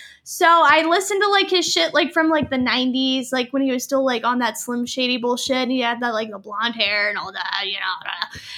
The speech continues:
and I was like, You know what? I get why this popped off. I really do get why this popped off, and I don't think it's bad. And I do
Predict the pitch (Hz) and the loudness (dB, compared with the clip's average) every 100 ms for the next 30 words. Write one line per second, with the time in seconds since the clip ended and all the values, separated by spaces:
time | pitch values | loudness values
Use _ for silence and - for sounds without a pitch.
0 | - - 440 480 466 494 508 494 494 494 | -2 4 6 6 4 4 6 8 6 4
1 | - _ _ _ _ _ _ _ _ _ | 0 _ _ _ _ _ _ _ _ _
2 | _ _ _ _ _ _ 359 453 494 427 | _ _ _ _ _ _ 2 6 4 6
3 | 440 381 359 - 311 277 254 233 - - | 4 4 2 2 4 4 4 0 -2 -8
4 | - 269 311 381 415 381 349 339 311 302 | 0 2 4 4 4 6 4 4 4 2
5 | 254 285 277 247 247 247 226 233 233 233 | 4 4 4 0 0 0 0 0 0 0
6 | 233 - - 262 247 233 233 226 233 233 | -2 -8 -4 -2 -2 -2 -4 -6 -6 -8
7 | - - 262 311 403 427 277 - - - | -12 0 2 4 4 2 -4 -6 -8 -6
8 | - 233 - - - - - 302 320 339 | -4 -4 -10 -18 -20 -10 0 2 4 4
9 | 349 381 466 | 4 6 6